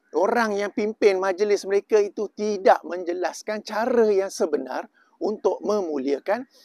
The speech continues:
atau untuk menyayangi Rasulullah. Lalu mereka hanya ikut, tetapi mereka tersalah ikut. Jadi, lirik mereka itu boleh jadi syirik, tetapi orang yang menyanyi tidak automatik menjadi musyrik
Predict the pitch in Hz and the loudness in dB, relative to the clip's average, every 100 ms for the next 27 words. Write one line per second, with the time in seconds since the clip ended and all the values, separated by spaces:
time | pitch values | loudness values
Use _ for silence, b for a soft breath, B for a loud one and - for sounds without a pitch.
0 | b 170 - 196 180 190 196 165 180 208 | b -4 2 2 2 -2 -2 -2 -2 -2
1 | 165 147 110 131 180 190 - 208 233 214 | -2 -2 -4 -4 -2 -2 -2 0 2 2
2 | - b b - 185 262 226 220 - 262 | 0 b b 0 2 2 2 2 2 0
3 | 220 214 196 160 - 254 285 _ _ _ | 0 -2 -2 -2 2 2 2 _ _ _
4 | _ _ 202 - 233 302 233 233 - 226 | _ _ -2 0 2 2 4 2 2 0
5 | - 247 - 247 233 226 185 165 - - | 2 0 2 2 2 2 -2 -4 -6 -8
6 | b b - 165 156 277 285 - _ _ | b b -4 0 2 0 -2 -10 _ _
7 | _ _ _ _ _ 226 - 147 226 302 | _ _ _ _ _ -12 -6 2 4 4
8 | - - - 190 339 330 427 131 202 330 | 2 0 2 2 2 0 -4 2 4 4
9 | 269 175 165 156 - 131 143 285 - _ | 0 -2 -2 -4 -6 -8 -6 -8 -12 _
10 | _ 165 - 151 - 185 151 226 220 185 | _ -8 -4 -4 -4 -2 0 2 0 -2
11 | 170 151 143 135 135 269 349 b b - | -4 -4 -8 -8 -6 -6 -8 b b -6
12 | 226 233 - 196 202 196 233 240 - _ | -2 2 2 0 0 -2 -4 -6 -10 _
13 | _ 208 269 208 180 160 165 135 143 - | _ 4 6 6 4 4 -2 -2 -6 -6
14 | - 349 | -2 -2